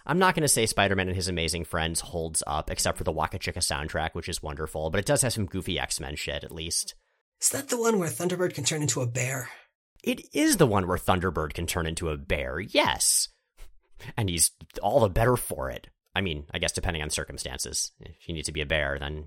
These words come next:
Speaker 1: might as well be a bear. Anyway, great question. So, I don't know, Jay, what, what do you think?
Speaker 2: So, I was thinking about this, and I think two heroes I would probably include are Jubilee and Shadowcat, 'cause they're both a little younger.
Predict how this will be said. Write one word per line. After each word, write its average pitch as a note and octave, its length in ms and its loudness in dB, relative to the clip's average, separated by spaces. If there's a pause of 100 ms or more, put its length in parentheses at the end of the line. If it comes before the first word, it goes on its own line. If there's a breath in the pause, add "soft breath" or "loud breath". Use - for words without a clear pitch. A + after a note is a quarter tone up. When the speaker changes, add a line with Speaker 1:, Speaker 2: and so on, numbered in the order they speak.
(140)
Speaker 1:
might D2+ 100 -6
as D2+ 80 -6
well D2 140 -4
be E2 100 -4
a D2+ 60 -2
bear. C#2+ 340 -2 (560 loud breath)
Anyway, A2 800 4 (160)
great G3+ 220 2
question. G3 340 0
So, E3+ 640 6
I A#3 80 0
don't D4+ 100 2
know, D4 100 8
Jay, G3 300 4
what, E3+ 180 2
what G3 140 0
do C4+ 60 0
you B3+ 120 -2
think? - 440 -10 (440)
Speaker 2:
So, G#3 460 0
I G#3+ 60 6
was A#3+ 160 6
thinking D4 360 -2
about D#3 200 0
this, B2 180 0
and E3+ 100 0
I - 40 -4
think D#4 300 -10 (260)
two - 240 6
heroes E3 500 2
I C#3+ 100 -2
would C3 120 -6
probably C#3 380 -4
include C3+ 440 -6
are D#3 140 -4
Jubilee G3 560 -2
and D3+ 100 0
Shadowcat, - 680 0
'cause - 120 -2
they're F#3 100 0
both A3+ 260 2
a D4+ 60 -10
little D4 140 -2
younger. B2+ 420 -2